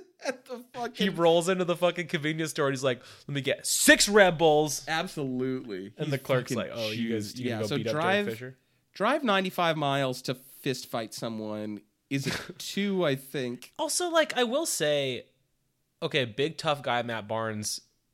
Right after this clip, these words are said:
Speaker 2: there's a lot of N B A players that are a lot bigger and stronger than Derek Fisher. Derek Fisher, maybe, what, six feet tall?
Speaker 1: Sure, but I actually don't think that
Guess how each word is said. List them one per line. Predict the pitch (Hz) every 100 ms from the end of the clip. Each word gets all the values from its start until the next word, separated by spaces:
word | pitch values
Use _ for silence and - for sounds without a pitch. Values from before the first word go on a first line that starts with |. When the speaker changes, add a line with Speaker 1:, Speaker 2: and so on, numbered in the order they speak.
| _
Speaker 2:
there's | 143 220 262
a | 190
lot | 135 131
of | 110
N | 120 113
B | 117
A | 117
players | 120 117 113 113 117
that | 120
are | 120
a |
lot | 123 135 123
bigger | 127 117 123
and | 117
stronger | - 123 120 117
than | 117
Derek | 117 120 -
Fisher. | 127 120 127 135 - - _ _ _ _
Derek | 233 262 -
Fisher, | 233 233 196
maybe, | 135 135 127
what, | 110 104 -
six | - 143 -
feet | 160 147 - _ -
tall? | 156 143 139 139 _ _
Speaker 1:
Sure, | - - 226 196 180
but | 208
I | 208 277
actually | - 359
don't | 311
think | - 247
that | 214